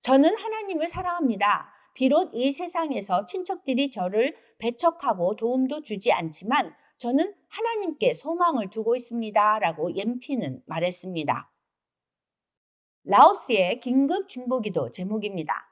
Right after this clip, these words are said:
첫째, 가족과 지역 사회의 배척에도 신실하게 예수님을 따르고 있는 옌핀과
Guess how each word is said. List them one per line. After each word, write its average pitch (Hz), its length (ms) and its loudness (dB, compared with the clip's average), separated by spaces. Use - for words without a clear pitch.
첫째, 233 680 2
가족과 294 680 -2
지역 240 420 0
사회의 277 680 -2
배척에도 196 640 -2
신실하게 277 680 -2
예수님을 208 460 -6
따르고 381 460 0
있는 165 400 -6
옌핀과 202 880 -2